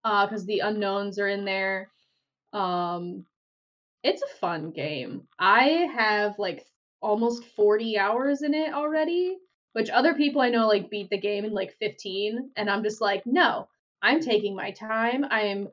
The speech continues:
being a good member of the Survey Corps, and I'm just surveying, like, every part of the map and trying to get all the things."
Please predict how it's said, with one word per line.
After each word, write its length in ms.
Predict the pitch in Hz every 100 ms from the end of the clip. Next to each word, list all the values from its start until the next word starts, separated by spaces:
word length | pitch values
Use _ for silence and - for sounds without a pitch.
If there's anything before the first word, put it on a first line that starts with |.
| _ _ -
being 260 | 254 247
a 60 | 233
good 400 | 226 214 240 240
member 320 | 240 240 254
of 100 | 247 214
the 80 |
Survey 460 | 214 - 214 220 233
Corps, 340 | 233 247 240
and 120 | 247 220
I'm 100 | 208
just 240 | 208 -
surveying, 560 | 233 233 220 220 226 240
like, 200 | 190 -
every 300 | 220 214 233
part 240 | 233 226 220
of 60 | 220
the 60 |
map 380 | 220 208 220 233
and 100 | 233
trying 260 | 220 214 208
to 60 |
get 360 | 208 208 214 - -
all 300 | 202 208 208
the 100 | -
things." 580 | 208 196 202 208 -